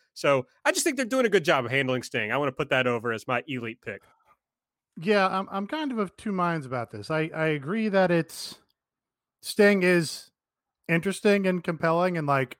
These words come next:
Speaker 2: I don't know, there's something very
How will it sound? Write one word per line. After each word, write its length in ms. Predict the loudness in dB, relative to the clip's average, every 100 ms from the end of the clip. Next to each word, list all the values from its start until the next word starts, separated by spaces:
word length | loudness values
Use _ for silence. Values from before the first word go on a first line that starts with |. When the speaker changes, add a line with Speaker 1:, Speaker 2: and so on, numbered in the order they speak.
| _ _ _ _
Speaker 2:
I 100 | 0
don't 80 | 2
know, 120 | 2
there's 220 | 0 -4
something 640 | 2 0 2 2 2 -2 -6 _ _ _ _ _ _ _ _ _ _ _ _
very 920 | -8 -2 0 0 0 0 0 0 -2